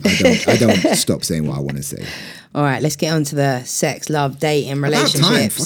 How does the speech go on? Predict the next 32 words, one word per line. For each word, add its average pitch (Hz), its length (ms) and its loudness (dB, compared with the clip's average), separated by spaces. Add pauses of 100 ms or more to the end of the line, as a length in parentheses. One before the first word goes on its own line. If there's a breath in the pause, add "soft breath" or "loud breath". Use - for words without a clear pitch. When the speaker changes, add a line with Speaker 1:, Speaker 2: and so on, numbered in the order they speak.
Speaker 1:
Fucking 120 120 0
hell, 143 120 2
let's 135 180 0
talk 143 220 -4
about 101 260 -6
some 139 120 -10
fucking 104 220 -8
sex 202 280 -8
stuff. - 300 -8
Speaker 2:
Are 180 60 2
you 208 140 4
single? 175 600 2
Speaker 1:
I 117 420 0
am 101 400 0
single, 71 420 -8
yes. - 300 -12
Speaker 2:
Okay. 123 200 -12 (560 loud breath)
Speaker 1:
I 85 180 -4
am. 71 320 -6
I 95 80 -2
was 98 220 2
in 87 100 0
a 82 60 -2
relationship. 76 600 -6
I, 71 200 -8 (320)
uh, 67 160 -12 (340)
uh, 53 200 -14
recently 67 560 -8 (340)
out 73 200 -10
of 50 60 -20
a 50 40 -18
relationship, - 580 -16